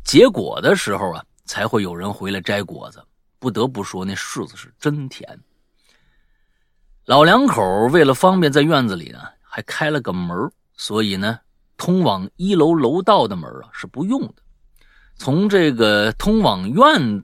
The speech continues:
院子的这个房门的阳台门呢，直接就进家了。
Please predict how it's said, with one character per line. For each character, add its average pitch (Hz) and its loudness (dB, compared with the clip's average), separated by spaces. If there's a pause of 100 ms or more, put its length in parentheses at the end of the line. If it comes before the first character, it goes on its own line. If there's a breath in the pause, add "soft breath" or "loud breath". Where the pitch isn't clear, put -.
(160)
院 220 4
子 104 0
的 95 -4
这 98 -4
个 95 -6
房 98 -6
门 101 -2
的 104 -2
阳 113 -4
台 135 -2
门 98 -6
呢， 98 -10 (100)
直 127 -12
接 190 -8
就 170 -4
进 92 -12
家 - -10
了。 - -10